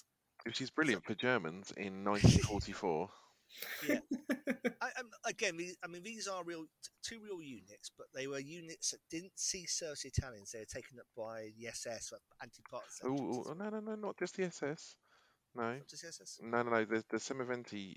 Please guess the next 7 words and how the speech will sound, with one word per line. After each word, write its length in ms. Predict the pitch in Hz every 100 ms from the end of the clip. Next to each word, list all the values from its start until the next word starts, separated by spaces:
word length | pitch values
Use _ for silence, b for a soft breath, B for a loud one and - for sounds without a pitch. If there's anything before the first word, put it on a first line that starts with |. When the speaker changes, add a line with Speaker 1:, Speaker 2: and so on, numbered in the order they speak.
| -
Speaker 1:
um, 340 | 85 85 85 92
seventy-five 1040 | - 113 82 92 - - - 98 95 90
thirty-fours 520 | - 76 78 95 90
were 60 | 90
used 300 | 87 87 -
by 140 | 82
the, 320 | 80 82 76